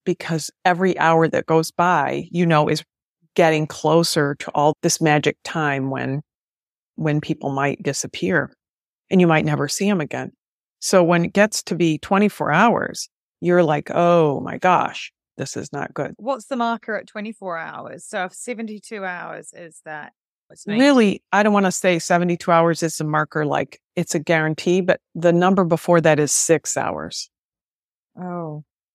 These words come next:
Speaker 2: okay. What happens at six hours statistically?
Speaker 1: I don't have the statistics in my head, but a huge percentage of kidnapped children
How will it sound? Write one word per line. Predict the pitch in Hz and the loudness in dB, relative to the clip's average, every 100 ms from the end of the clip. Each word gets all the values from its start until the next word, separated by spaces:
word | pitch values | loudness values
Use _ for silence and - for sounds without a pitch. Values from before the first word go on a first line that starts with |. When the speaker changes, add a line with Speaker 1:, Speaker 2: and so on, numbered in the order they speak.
| _ _ _ _ _ _ _ 185 | _ _ _ _ _ _ _ -8
Speaker 2:
okay. | 180 175 156 165 _ - | -4 -4 -4 -8 _ -2
What | 202 185 | 2 4
happens | 208 190 180 | 4 2 0
at | 175 | 0
six | - 180 - | 0 0 0
hours | 156 156 165 | -4 -4 -6
statistically? | - - 156 - - - 151 _ _ _ _ _ _ _ _ _ _ _ _ _ | -10 -8 -8 -8 -6 -6 -8 _ _ _ _ _ _ _ _ _ _ _ _ _
Speaker 1:
I | - | 2
don't | 202 | 4
have | 185 156 | 4 2
the | 160 | 0
statistics | - 160 - 160 160 143 | 0 -2 -2 -2 -2 -2
in | 151 | 0
my | 139 139 | 0 0
head, | 147 143 _ _ | 0 0 _ _
but | 151 - _ _ _ _ - | -2 -2 _ _ _ _ -10
a | 160 | -8
huge | - 196 185 - _ _ _ - | 0 2 2 0 _ _ _ -2
percentage | 190 - 180 160 151 - | 0 2 2 2 0 -2
of | - 139 - _ _ _ _ _ _ _ - | -2 -2 -4 _ _ _ _ _ _ _ -2
kidnapped | - 160 156 143 - | 0 2 0 -2 -2
children | - 160 147 139 | 2 2 2 -4